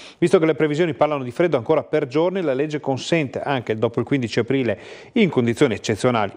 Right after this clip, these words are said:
come queste, di far riaccendere gli impianti di riscaldamento per sette ore al giorno e fino al trenta aprile di impostarli al massimo fino a diciannove gradi.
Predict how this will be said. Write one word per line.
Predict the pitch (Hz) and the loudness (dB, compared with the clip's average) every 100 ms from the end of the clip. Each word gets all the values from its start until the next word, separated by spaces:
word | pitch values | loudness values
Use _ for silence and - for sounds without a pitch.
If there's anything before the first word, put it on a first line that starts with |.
| - | -12
come | - 127 98 - | 0 2 0 -8
queste, | - 123 110 139 | -2 -2 0 0
di | 120 | 0
far | 104 110 | 0 2
riaccendere | 113 113 135 104 101 | 2 2 2 2 0
gli | 113 | -2
impianti | 104 135 139 139 120 | 2 2 2 0 0
di | |
riscaldamento | 113 113 156 160 151 147 165 - - - | 0 0 0 2 0 0 -2 -4 -20 0
per | - 151 | 2 2
sette | - 185 190 151 | 2 0 2 2
ore | 143 185 | 2 0
al | |
giorno | 165 190 214 220 | 0 0 0 -2
e | 156 | -2
fino | - 196 | -2 -2
al | 151 | 0
trenta | 160 165 | -2 -2
aprile | 180 180 214 202 | -2 0 0 0
di | 165 | -2
impostarli | 147 - 156 - 185 143 123 | -4 -2 -2 2 2 2 -2
al | |
massimo | 131 147 170 - 190 196 - - _ | -2 -2 -2 -2 -2 -4 -12 -20 _
fino | - 123 120 - | 0 0 0 -4
a | 151 | -4
diciannove | 160 - 190 127 90 101 | -2 2 2 0 -6 -8
gradi. | - 147 135 98 | -6 -2 -2 -2